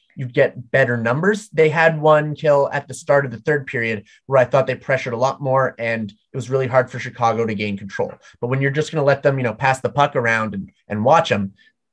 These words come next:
you know, they have s-, enough skilled players in Kane and Taves, um, that they're gonna make you pay.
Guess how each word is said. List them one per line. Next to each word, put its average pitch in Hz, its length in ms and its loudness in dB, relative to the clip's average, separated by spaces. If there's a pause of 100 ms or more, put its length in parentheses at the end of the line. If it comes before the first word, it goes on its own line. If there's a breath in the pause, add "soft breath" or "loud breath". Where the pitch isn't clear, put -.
(180)
you 156 100 -4
know, 147 140 2
they 196 140 4
have 214 140 6
s-, - 100 -10
enough 190 280 0
skilled 170 360 0
players 170 320 2
in 131 100 -8
Kane 143 320 -4
and 131 180 -6
Taves, 143 440 -2 (420 soft breath)
um, 120 420 2 (120)
that 170 160 -2
they're 208 80 2
gonna 190 220 4
make 170 200 -4
you 135 60 -8
pay. 139 340 -4